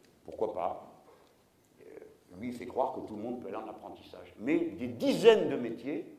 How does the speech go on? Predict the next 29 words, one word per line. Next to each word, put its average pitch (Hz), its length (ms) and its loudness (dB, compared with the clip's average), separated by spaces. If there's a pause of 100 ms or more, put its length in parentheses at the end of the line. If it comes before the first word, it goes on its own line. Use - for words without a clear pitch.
(140)
ne 117 80 -6
sont 127 160 -6
pas 220 180 4
compatibles 196 640 -6 (1040)
avec 98 240 -14
l'apprentissage. - 760 -14 (580)
Et 151 80 2
dans 147 220 6
main 180 160 6
domaine, 190 480 2 (300)
c'est 147 120 -6
d'un 135 160 2
coût 180 240 4
exorbitant 202 800 10
par 160 120 2
rapport 165 320 2
au 147 80 4
coût - 440 -4 (580)
que 147 80 2
représente 139 580 4 (400)
la 131 100 2
formation 117 560 0
dans 151 140 2
le 117 80 0
service 165 320 0
public. 202 320 -10 (880)
Et - 80 -8
puis 107 160 0
enfin, 196 500 6